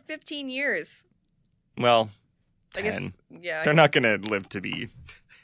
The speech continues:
Speaker 2: I mean, they're six now, so they're not gonna live to be twenty-one.
Speaker 1: May-, it's not unheard
Speaker 2: It's
Speaker 1: of.
Speaker 2: not unheard of, but, like, I think standard cat age is, like, twelve to
Speaker 1: Okay,
Speaker 2: fifteen.
Speaker 1: ten years.
Speaker 2: Is that it?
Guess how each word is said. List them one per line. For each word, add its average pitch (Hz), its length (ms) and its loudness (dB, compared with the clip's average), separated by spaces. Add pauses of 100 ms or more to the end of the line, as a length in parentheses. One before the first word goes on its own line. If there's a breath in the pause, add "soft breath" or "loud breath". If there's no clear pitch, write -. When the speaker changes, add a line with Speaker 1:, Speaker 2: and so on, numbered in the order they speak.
(1300 loud breath)
Speaker 2:
I 156 60 0
mean, 180 180 2
they're 170 120 2
six - 460 2
now, 104 340 4
so 123 160 -4
they're 123 120 0
not 127 220 0
gonna 101 340 0 (720 soft breath)
live 147 140 6
to - 100 -4
be 135 60 -2
twenty-one. 143 680 4 (280 loud breath)
Speaker 1:
May-, 311 320 -2 (300)
it's - 160 -8
not 403 200 -4
unheard 233 220 0
Speaker 2:
It's 233 160 4
Speaker 1:
of. 359 60 -6
Speaker 2:
not 403 160 4
unheard 170 400 4
of, 120 140 6
but, 120 160 2
like, 135 260 4 (200)
I 147 100 0
think 151 260 -8
standard 107 560 0
cat 95 280 -2
age 85 300 -4
is, 87 160 -14
like, 80 380 -10 (680)
twelve 98 380 -10
to - 140 -14
Speaker 1:
Okay, - 100 -8
Speaker 2:
fifteen. - 240 -12
Speaker 1:
ten 196 200 -10
years. - 400 -20 (580)
Speaker 2:
Is 107 100 -8
that 135 160 6
it? 208 260 6